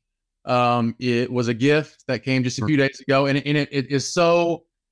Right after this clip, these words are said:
uh, and I love that you were able to, uh, be on that live, you know, with us, uh, the other day. It was, uh, you know, actually the launch of, of what's been going on. But, um, you know, one of the first clients I, I've gotten, and of course I'll go into what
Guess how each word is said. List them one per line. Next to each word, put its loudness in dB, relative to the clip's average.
uh, 2
and -2
I -2
love 0
that -2
you 2
were 0
able -2
to, -2
uh, 0
be 0
on 2
that -2
live, 2
you -4
know, -2
with -2
us, -2
uh, 2
the 2
other 2
day. 2
It -2
was, -4
uh, 2
you 2
know, 2
actually 0
the 2
launch 0
of, -2
of -4
what's 0
been 0
going 0
on. 0
But, -4
um, 2
you -2
know, 2
one 0
of 0
the 0
first -2
clients 0
I, 0
I've -2
gotten, 2
and -2
of -16
course -2
I'll 2
go 2
into -2
what -2